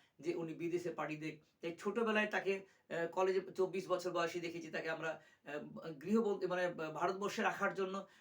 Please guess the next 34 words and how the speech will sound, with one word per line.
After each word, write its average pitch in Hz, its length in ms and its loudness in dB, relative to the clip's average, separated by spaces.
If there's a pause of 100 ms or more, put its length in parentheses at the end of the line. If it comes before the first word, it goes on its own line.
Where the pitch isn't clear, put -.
(100)
তার 170 220 4
বিয়েও 202 300 2
দিয়েছিল। 185 500 4 (460)
তার 226 200 6
জীবনে 175 280 -2
তিনটে 185 400 2
বিয়ে 165 220 -2
হয়েছিল। 151 340 -2 (380)
যখন 202 240 0
কোনো 247 180 -2
মানুষের 214 400 2
জীবন 196 300 -4
সম্পর্কে 208 440 -2
তিনটে 185 420 0
বিয়ে 175 200 2
হয়, 151 220 0 (220)
হয়তো 175 260 0 (100)
আপাত 180 300 2
দৃষ্টিভঙ্গিতে 160 840 -4 (200)
তার 160 140 -2
সম্পর্কে 151 380 -6
অশ্রদ্ধা 151 600 -4
জন্মাতে 143 400 -8
পারে, 139 260 -6 (320)
কিন্তু 247 280 0
আমরা 214 200 4
জানি 190 380 4 (160)
তার 175 160 2
কোনো 175 200 -4
জীবনটা 180 460 -2
কিন্তু 180 200 0
অশ্রদ্ধার 165 640 -6
যোগ্য 151 300 -8
নয়। 139 260 -6